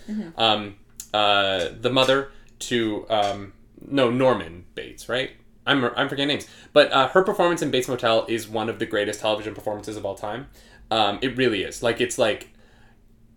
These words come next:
Speaker 2: it's stunning. It's,
Speaker 1: All right.
Speaker 2: I think she should have won an Emmy every single year for that show. It's so,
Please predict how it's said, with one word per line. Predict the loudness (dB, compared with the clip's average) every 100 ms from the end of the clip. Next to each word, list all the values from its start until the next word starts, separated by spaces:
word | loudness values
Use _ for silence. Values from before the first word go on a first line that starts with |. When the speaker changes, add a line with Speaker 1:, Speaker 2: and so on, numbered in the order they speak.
| _ _ -20 -20 -20 -6
Speaker 2:
it's | -4 -2
stunning. | -4 -4 -4 -4 -4 -12 -20 -10 -6
It's, | -2 -4
Speaker 1:
All | -6
right. | -10 -20 -20 _ -12 0
Speaker 2:
I | 2
think | 2 -4
she | -2
should | 0
have | 0
won | 2 2
an | 0
Emmy | 0 -2
every | -2 -6
single | -6 -6
year | -4 -6 -12 -12
for | -8
that | -6 -8
show. | -10 -10 -8
It's | -6 -6
so, | -4 2 4 4 0